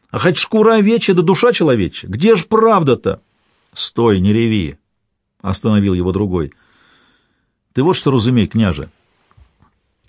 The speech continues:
Мы монастырю-то засов в лесу высекли и сюда вывезли. А зато нам токмо по хлебу да по осьмине толокна на душу.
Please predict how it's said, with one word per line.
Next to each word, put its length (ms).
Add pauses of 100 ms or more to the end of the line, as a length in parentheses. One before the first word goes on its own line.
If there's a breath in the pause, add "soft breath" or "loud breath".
Мы 280
монастырю-то 680
засов 500
в 80
лесу 320
высекли 560 (400)
и 120
сюда 340
вывезли. 500 (840)
А 160
зато 280
нам 240
токмо 340
по 160
хлебу 380
да 100
по 140
осьмине 340
толокна 420
на 140
душу. 320